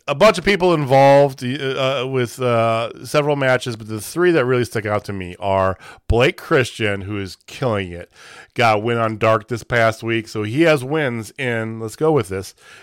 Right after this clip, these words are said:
G C W, W W E, N X T, right? Um, Impact, A E W, and he's gonna hopefully get one in New Japan as well.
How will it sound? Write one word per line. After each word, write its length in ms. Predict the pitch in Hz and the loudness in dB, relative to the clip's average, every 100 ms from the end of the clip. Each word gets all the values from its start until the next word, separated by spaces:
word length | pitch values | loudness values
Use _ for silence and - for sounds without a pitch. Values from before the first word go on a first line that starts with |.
| _ | _
G 240 | - 170 | -6 -4
C 200 | 175 214 170 | -4 -4 0
W, 800 | 127 117 113 110 113 113 117 - _ _ _ _ _ _ _ _ _ _ | 4 4 2 0 2 2 0 -4 _ _ _ _ _ _ _ _ _ _
W 260 | 120 131 156 | -2 0 2
W 320 | 170 170 175 | 2 2 2
E, 240 | 113 104 123 | 2 0 -6
N 120 | 98 | -8
X 160 | 95 - | -8 -8
T, 180 | 85 82 | -12 -10
right? 340 | 87 92 110 _ - - - | -4 -4 -4 _ -20 -20 -4
Um, 540 | 98 101 101 101 104 - _ _ _ _ _ _ _ - | 0 4 4 4 0 -8 _ _ _ _ _ _ _ -2
Impact, 680 | 127 127 101 92 - - - _ _ _ _ _ _ | 0 2 2 0 -2 -12 -20 _ _ _ _ _ _
A 100 | 113 | -2
E 240 | 120 110 104 | 0 -2 0
W, 760 | 104 92 92 90 90 90 104 _ _ _ _ _ _ _ _ _ _ _ _ _ - | 0 -2 -4 -6 -6 -6 -10 _ _ _ _ _ _ _ _ _ _ _ _ _ -12
and 140 | 98 | -10
he's 80 | 95 | -8
gonna 120 | 98 | -6
hopefully 300 | 113 123 139 | -4 -4 -4
get 120 | 131 | -2
one 160 | 123 120 | -2 -2
in 260 | 120 117 123 | -2 -2 -2
New 120 | 127 | -4
Japan 440 | 120 120 131 127 | -4 -2 0 2
as 160 | 113 104 | 0 -4
well. 540 | 110 139 107 95 98 | 0 2 4 2 -2